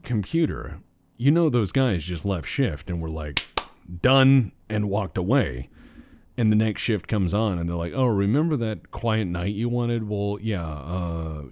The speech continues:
Jordy rewired the whole computer to save somebody from a pocket dimension, so you need to get that computer up and running so A shift can, uh, go back to fucking things up." I mean, that would be so miserable. But that also comes out of, like,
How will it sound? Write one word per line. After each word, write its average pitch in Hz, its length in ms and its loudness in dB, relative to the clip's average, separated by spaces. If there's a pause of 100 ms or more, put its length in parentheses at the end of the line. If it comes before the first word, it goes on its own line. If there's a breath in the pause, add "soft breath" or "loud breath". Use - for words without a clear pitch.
(180)
Jordy 117 640 2
rewired 107 840 -2
the 98 100 0
whole 98 220 -2
computer 101 560 -2
to 85 160 -4
save 101 360 -4
somebody 92 380 -2
from 87 300 -4
a 82 160 -6 (420)
pocket 104 480 -4
dimension, 87 600 -4
so 82 320 -6 (360 loud breath)
you 143 120 0
need 175 240 2
to 85 280 0 (440 soft breath)
get 131 160 0
that 110 160 0
computer 104 560 2
up 87 180 -2
and 82 160 -4
running 76 380 -4
so 80 400 -4
A 117 160 -2
shift 90 560 -6
can, 85 260 -4
uh, 80 240 -4
go 104 160 -2
back 90 320 -4
to 78 160 -6
fucking 92 600 -6
things 76 300 -8
up." 92 360 -6
I 85 100 -8
mean, 85 380 -6
that 110 160 -4
would 117 140 -4
be 101 120 -2
so 90 260 -4
miserable. 78 720 -6
But 90 140 -8
that 110 120 -2
also 139 320 0
comes 87 300 -4
out 80 140 -4
of, 76 180 -6
like, 71 300 -6